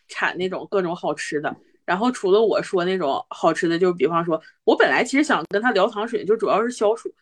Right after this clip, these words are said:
其实在我印象里，还有个广州人都觉得特别难喝，或者是全球，<laughs> 不能说全球，就全国人民喝了之后都觉得难喝的一个东西，就也属于他那个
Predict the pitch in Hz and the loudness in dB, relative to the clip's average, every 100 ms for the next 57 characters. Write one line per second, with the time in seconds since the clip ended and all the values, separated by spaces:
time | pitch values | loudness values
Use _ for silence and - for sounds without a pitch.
0 | _ _ _ _ - 247 277 269 311 240 | _ _ _ _ -2 2 2 4 2 2
1 | - 196 208 175 - - 226 233 - 143 | 0 -4 -2 -4 -6 -6 -4 -4 -4 -2
2 | 139 - _ 196 165 156 180 196 214 151 | -2 -4 _ 2 2 0 2 4 4 2
3 | 175 175 - 131 175 - 311 196 143 156 | -2 0 -2 -4 -6 0 2 4 2 -2
4 | 123 156 - - 285 196 175 190 - - | -2 -4 -8 0 2 2 -2 -4 -8 -20
5 | _ - 202 165 247 359 202 180 254 - | _ 0 4 4 4 0 0 0 0 -2
6 | 269 262 254 254 262 - 170 - 160 - | 2 4 4 2 -2 -2 -6 -4 -6 -6
7 | - - 320 269 180 254 240 277 220 165 | -4 -2 0 0 0 2 2 0 -2 -8
8 | 175 208 190 185 185 240 277 196 147 165 | -2 0 2 0 -4 -2 -2 -2 -4 -4
9 | 143 156 147 139 151 139 139 - - _ | -8 -8 -10 -10 -10 -14 -16 -12 -12 _
10 | _ _ - 262 165 185 220 190 165 170 | _ _ 2 4 4 2 0 -4 -2 -4
11 | 175 175 | -2 -2